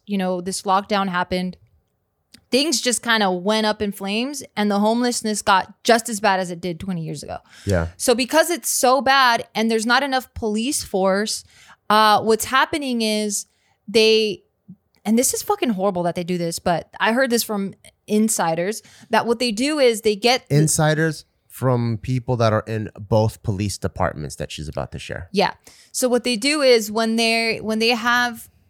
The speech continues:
Speaker 1: uh, homeless people that are just causing a ruckus, they put them on a train, they pay for their fare, they put them on a train, and they send them all the way down. They just, they just put them on a train so that they, they can leave
Speaker 2: They
Speaker 1: that
Speaker 2: send them
Speaker 1: area.
Speaker 2: to the suburbs. Yeah.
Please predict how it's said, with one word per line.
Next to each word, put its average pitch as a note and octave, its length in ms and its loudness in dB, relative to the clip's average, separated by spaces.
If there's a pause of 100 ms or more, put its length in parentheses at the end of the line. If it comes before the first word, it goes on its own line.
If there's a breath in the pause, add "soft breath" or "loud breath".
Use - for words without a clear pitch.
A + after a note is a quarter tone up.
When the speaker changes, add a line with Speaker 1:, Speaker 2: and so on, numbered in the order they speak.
Speaker 1:
uh, G3+ 340 0
homeless B3 400 -2
people G#3 320 -4
that G3 100 0
are G3 120 0
just F#3 180 -8
causing G#3 380 0
a F#3+ 40 -4
ruckus, C4 580 -2 (260 soft breath)
they A#3+ 120 0
put E4+ 300 2
them F4 140 0
on C#4 100 2
a G#3 80 0
train, G#3+ 640 -2 (120)
they G#3 120 0
pay B3 220 0
for D4 120 -4
their B3 160 2
fare, G3 260 -2
they F#3+ 120 -4
put C#4+ 240 -4
them D4+ 120 -4
on C#4 120 0
a A#3 60 0
train, G3 460 -4 (400 soft breath)
and A3 140 0
they A3+ 100 4
send C#4 380 2
them C#4 160 2 (100)
all C4 380 8
the C4+ 120 -4
way A#3 360 2
down. A3 300 -2
They A3+ 100 -2
just, - 360 -6
they A#3 120 0
just A3 160 -6
put C#4+ 120 4
them D#4+ 100 4
on D#4+ 80 4
a C#4+ 40 2
train C#4 320 -2
so - 100 -6
that G#3 140 0
they, G3 220 -2
they A3 160 0
can G#3+ 220 -4
leave A3 240 -2
Speaker 2:
They B2 80 2
Speaker 1:
that G3+ 100 4
Speaker 2:
send D3 140 6
them D3+ 60 4
Speaker 1:
area. D3+ 120 2
Speaker 2:
to - 60 0
the - 20 -2
suburbs. F2+ 560 -2
Yeah. D#2+ 220 0